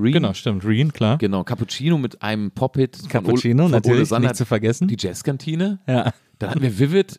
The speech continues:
Speaker 1: das war aber eher Salzgitter, zählen wir mal mit dazu. Umf natürlich,
Speaker 2: Ja.
Speaker 1: Wolfsburg.
Speaker 2: Und dann hier Milk of X.
Speaker 1: Milch auf Ex mit
Speaker 2: Ja.
Speaker 1: Markus Schulze, dem Ex-M T V-Moderator.
Speaker 2: Ja, genau.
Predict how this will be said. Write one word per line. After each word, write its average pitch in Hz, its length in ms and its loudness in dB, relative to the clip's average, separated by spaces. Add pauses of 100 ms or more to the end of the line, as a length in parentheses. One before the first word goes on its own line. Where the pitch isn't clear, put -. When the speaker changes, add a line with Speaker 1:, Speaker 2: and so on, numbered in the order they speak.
Speaker 1:
das 113 200 -6
war 117 60 2
aber 107 120 0
eher 104 120 0
Salzgitter, 127 680 -2
zählen 113 240 0
wir 127 100 2
mal 107 140 -6
mit - 240 -8
dazu. 135 320 0
Umf 160 420 4
natürlich, 160 460 -6
Speaker 2:
Ja. 123 240 2 (100)
Speaker 1:
Wolfsburg. 135 600 -4 (300)
Speaker 2:
Und 123 160 -2
dann 131 120 2
hier 131 320 0 (200)
Milk 156 260 -6
of 143 180 -6
X. - 320 -4 (340)
Speaker 1:
Milch 151 200 0
auf 151 80 -4
Ex 165 220 -4
mit 120 120 -6
Speaker 2:
Ja. 123 60 0
Speaker 1:
Markus 120 180 -2
Schulze, 165 320 -2
dem 110 180 -4
Ex-M - 840 -8
T 175 100 -4
V-Moderator. 127 720 -4
Speaker 2:
Ja, 160 140 0
genau. 123 260 -2